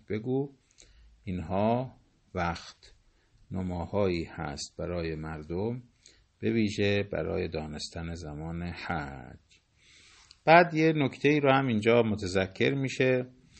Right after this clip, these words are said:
البته این داره مقدمه چینی می‌کنه برای اینکه احکام حج رو ما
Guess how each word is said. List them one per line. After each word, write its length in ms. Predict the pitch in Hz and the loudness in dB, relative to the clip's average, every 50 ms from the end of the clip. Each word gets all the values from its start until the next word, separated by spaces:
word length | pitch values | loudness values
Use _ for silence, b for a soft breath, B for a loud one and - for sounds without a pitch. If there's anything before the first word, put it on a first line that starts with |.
| B B B - | B B B -4
البته 300 | 117 123 131 127 - 143 | 2 4 4 4 4 4
این 180 | 139 143 143 131 | 2 2 4 4
داره 260 | 123 120 123 135 135 | 6 6 6 6 4
مقدمه 580 | 131 120 104 107 104 101 104 104 101 98 98 | 2 2 6 6 6 6 6 4 2 2 2
چینی 320 | 95 - - 104 104 113 127 | -2 -2 -4 -2 -2 0 0
می‌کنه 440 | 135 123 - - 120 120 123 123 117 | -2 -2 0 0 0 2 2 0 0
برای 280 | 110 95 95 98 104 | 0 -2 -2 0 0
اینکه 340 | 107 107 107 104 110 104 92 | 0 0 0 0 0 0 0
احکام 380 | 85 85 - - 82 82 80 80 | -2 -4 -4 -4 -4 -2 -4 -6
حج 360 | 80 - 104 101 98 95 98 | -6 -4 -4 -4 -4 -4 -6
رو 200 | 92 92 85 82 | -4 -4 -4 -4
ما 340 | 82 82 82 82 95 - | -4 -6 -6 -8 -10 -12